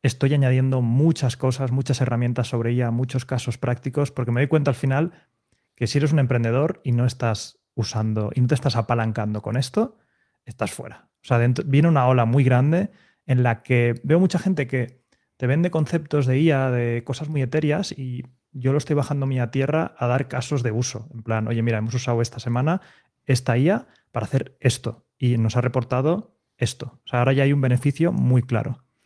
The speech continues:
Y hay una de las cosas que vengo justamente a plantear hoy, que es que me doy cuenta que chat G P T, desde hace un tiempo,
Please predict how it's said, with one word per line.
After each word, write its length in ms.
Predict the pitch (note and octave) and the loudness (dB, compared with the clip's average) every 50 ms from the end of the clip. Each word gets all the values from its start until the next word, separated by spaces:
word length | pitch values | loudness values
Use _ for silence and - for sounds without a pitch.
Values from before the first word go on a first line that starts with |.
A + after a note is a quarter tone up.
| _ _ _ _ _ - | _ _ _ _ _ 2
Y 100 | D3 E3+ | 4 6
hay 100 | G#3+ A#3+ | 6 6
una 100 | A#3 A3+ | 6 4
de 60 | G#3+ | 4
las 160 | G3 F3 - | 2 0 -2
cosas 340 | - G3+ G3 - G#3 G#3 - | 0 -2 -2 0 -2 -4 -4
que 120 | - C#3+ B2+ | -2 0 0
vengo 200 | B2+ C3+ D3 C#3+ | 0 2 0 0
justamente 380 | - D3 - D3+ C#3 C3+ B2 | -2 -2 -2 0 0 0 0
a 60 | B2+ | 0
plantear 360 | B2+ C3 B2 A#2+ B2+ B2+ B2+ C3+ | 0 0 0 0 0 0 2 2
hoy, 200 | C#3+ C#3+ - - _ _ _ _ _ _ _ - | 0 0 -2 -6 _ _ _ _ _ _ _ -2
que 80 | - | -2
es 100 | C#3 - | -2 0
que 400 | - - D3 C#3+ - - - _ _ _ _ _ _ _ _ _ _ _ _ - - | 2 4 4 4 4 2 -6 _ _ _ _ _ _ _ _ _ _ _ _ -2 4
me 100 | C#3 D3 | 6 6
doy 100 | E3+ F3+ | 6 6
cuenta 280 | - G#3+ G3+ - D3 | 6 6 6 6 4
que 100 | C#3+ C#3 | 2 2
chat 160 | - E3 E3 | 0 0 -4
G 140 | - - F3 | -2 -2 -2
P 100 | - E3 | -2 -2
T, 300 | C3+ - E3+ D#3 G#3 - _ _ _ _ _ _ - | 0 0 0 0 0 -4 _ _ _ _ _ _ -4
desde 160 | C#3 A#2+ C#3+ | -2 0 2
hace 140 | D3+ - - | 2 2 4
un 80 | E3+ D3+ | 2 2
tiempo, 440 | C3+ E3 E3+ D#3+ C3 - D3 G3 - | 4 4 2 2 2 2 0 -2 -2